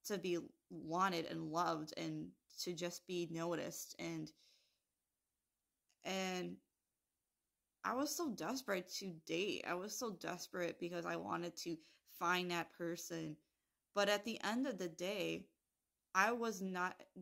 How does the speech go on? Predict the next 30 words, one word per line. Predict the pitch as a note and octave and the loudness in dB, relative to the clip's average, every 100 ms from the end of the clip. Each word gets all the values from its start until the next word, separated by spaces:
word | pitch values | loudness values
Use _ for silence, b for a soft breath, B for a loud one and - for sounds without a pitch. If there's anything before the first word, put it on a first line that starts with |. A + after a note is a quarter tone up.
| - | -6
didn't, | E3 F3+ G3 _ | -2 0 -2 _
I | F3 | 0
was | F#3+ F#3+ | 0 -2
not | F3+ E3+ E3 D#3+ - _ _ _ _ _ _ | -2 0 0 -2 -4 _ _ _ _ _ _
dating | E3 E3+ F3 | 0 2 0
at | E3 | -2
the | E3+ | -4
time | - E3+ D#3+ | -6 -4 -4
for | D#3+ E3 | -6 -4
the | D#3+ | -2
right | D#3+ D#3+ | 0 0
intentions, | E3 D#3+ - E3 D#3+ - E3+ E3+ | -2 -4 -6 -6 -4 -4 -6 -6
because | - E3 F3 E3+ D#3+ b b b b b b b _ _ _ _ | -6 -4 0 0 -2 b b b b b b b _ _ _ _
I | F#3 G3 | 6 6
was | G#3+ G3+ F3 | 6 4 2
doing | F3 F3+ F3+ | -2 -2 -2
it | E3 | -2
at | E3+ - | -4 -4
the | |
time | - - E3+ E3 E3 E3 - _ _ _ _ _ _ _ _ _ _ _ | -12 -6 -4 -2 -4 -6 -14 _ _ _ _ _ _ _ _ _ _ _
to | G3+ | -6
fit | G3 F3 E3 | -4 -4 -2
in. | - E3+ D#3+ E3 D#3+ _ _ _ _ _ _ _ _ _ _ _ _ _ _ _ _ _ _ | 0 0 0 -4 -10 _ _ _ _ _ _ _ _ _ _ _ _ _ _ _ _ _ _
But | F#3 F3+ F3+ - _ | 4 4 4 -4 _
truly, | - - G3 G#3 G3 F#3 F3+ - _ _ _ _ _ _ - - | -4 -2 0 2 2 0 -4 -14 _ _ _ _ _ _ -18 -2
I | F#3 | 0
really | F3 F#3 F#3 | 0 0 -2
learned | F3 F3 F3 | -2 -4 -2
a | F3 | -2
lot. | F3 F3 - | 0 0 0